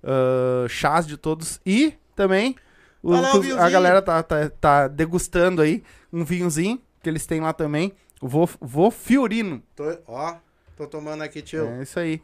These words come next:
Speaker 2: Tá
Speaker 1: Então,
Speaker 2: gostoso a full teu vinho.
Speaker 1: então, chama lá o tio, que eu sei que vocês não vão se arrepender do vinho, tá? Eu já tomei um e agora eles tão tomando outro. O melhor e erva mate, certo?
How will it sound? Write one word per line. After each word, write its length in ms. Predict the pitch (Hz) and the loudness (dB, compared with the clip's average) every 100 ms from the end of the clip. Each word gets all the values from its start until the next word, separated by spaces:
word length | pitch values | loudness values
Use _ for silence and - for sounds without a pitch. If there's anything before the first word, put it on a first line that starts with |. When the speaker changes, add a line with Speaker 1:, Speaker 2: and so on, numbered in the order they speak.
| - | -14
Speaker 2:
Tá 140 | 120 | -16
Speaker 1:
Então, 260 | 127 156 170 | -2 2 2
Speaker 2:
gostoso 260 | 220 170 170 | 2 0 -4
a 120 | - | -8
full 280 | - 202 196 | -8 -6 -6
teu 160 | 156 | -6
vinho. 200 | 135 120 117 | -12 -16 -16
Speaker 1:
então, 420 | 147 175 175 208 196 | -2 2 2 0 -8
chama 480 | - - 185 190 180 | -16 -4 2 4 4
lá 160 | 170 | 2
o 40 | 190 | 0
tio, 260 | - 190 185 | -2 -10 -6
que 60 | |
eu 100 | 185 | -8
sei 160 | 170 180 | -4 -6
que 80 | 175 | -4
vocês 240 | 180 - 180 | -6 -6 -4
não 240 | 185 214 | -2 0
vão 120 | 202 | -2
se 120 | 208 | 0
arrepender 380 | 202 190 180 160 | -2 -2 -4 -4
do 120 | 165 | -6
vinho, 220 | 151 151 147 | -6 -8 -8
tá? 160 | 123 - _ _ | -10 -12 _ _
Eu 200 | 117 117 | -10 -6
já 160 | 127 123 | -6 -6
tomei 440 | 143 131 135 160 | -6 -6 -4 -2
um 300 | 151 165 190 | -4 -6 -6
e 100 | 175 | -4
agora 280 | 147 139 147 | -2 -2 -2
eles 160 | 151 - | -4 -12
tão 260 | 143 143 - | -12 -12 -8
tomando 320 | 147 143 143 | -4 -2 -2
outro. 260 | 135 160 - _ _ _ | -4 -6 -10 _ _ _
O 60 | 139 | -10
melhor 420 | 151 147 135 147 - | -6 -2 -2 -2 -6
e 120 | 156 | -4
erva 240 | 135 139 | -4 -6
mate, 320 | 127 - - - | -12 -14 -20 -10
certo? 380 | 147 160 - | -2 0 -2